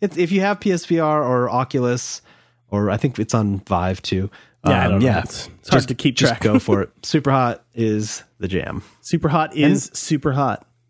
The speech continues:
Speaker 2: as they
Speaker 1: and
Speaker 2: say.
Speaker 1: that, that was about it for me. Yeah.
Speaker 2: All right.
Speaker 1: It's all
Speaker 2: Getting
Speaker 1: V R all the time.
Speaker 2: Moving right along,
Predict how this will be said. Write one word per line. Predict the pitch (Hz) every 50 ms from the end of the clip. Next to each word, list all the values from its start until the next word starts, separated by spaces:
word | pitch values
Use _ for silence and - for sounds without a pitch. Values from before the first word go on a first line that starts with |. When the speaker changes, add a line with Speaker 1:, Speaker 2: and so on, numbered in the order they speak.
| _ _ -
Speaker 2:
as | 120 113 107 113
they | - -
Speaker 1:
and | 143
Speaker 2:
say. | 170 202 214
Speaker 1:
that, | 208 - -
that | - 277 302
was | 311 294
about | 277 294 277 277 302
it | 320 -
for | - - 226
me. | 233 254 269 240 - _ _ _
Yeah. | _ - 165 -
Speaker 2:
All | 403 370
right. | 202 202 339 427 359 139 101 - _ _ _ _ _ _ _ _ _ _ _ _ _ _ _ _ _ _ _ - - _ _ -
Speaker 1:
It's | - -
all | 147 143 147 160
Speaker 2:
Getting | 151
Speaker 1:
V | 156 160 156
R | 151 151 160 175 -
all | - 127 135 143
the | 165 156
time. | - - 95 87 85 90
Speaker 2:
Moving | 107 131 165 214 247 247 277 269 254 220 165 151
right | 165 175 185 220 233 -
along, | - 180 185 175 160 160 165 175 202 214 190 139 117 107 107 107 107